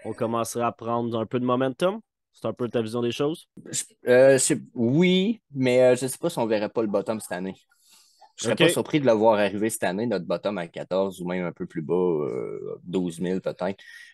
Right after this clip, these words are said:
Speaker 2: Euh, on a, sur ma charte, là, moi, j'ai, je marche avec les bonnes vieilles horizontales trend line,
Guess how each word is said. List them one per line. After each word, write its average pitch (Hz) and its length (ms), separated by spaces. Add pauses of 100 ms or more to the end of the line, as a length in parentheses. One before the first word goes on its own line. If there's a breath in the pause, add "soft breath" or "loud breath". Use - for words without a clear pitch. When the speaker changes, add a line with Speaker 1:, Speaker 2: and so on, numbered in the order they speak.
Speaker 2:
Euh, 82 160
on 90 200
a, 107 280 (260)
sur - 220
ma 104 140
charte, 123 340
là, 110 80
moi, 101 100
j'ai, 87 200 (280)
je - 220
marche 98 220
avec 87 160
les 87 100
bonnes 95 240
vieilles 101 320
horizontales 90 760
trend 92 260
line, 92 420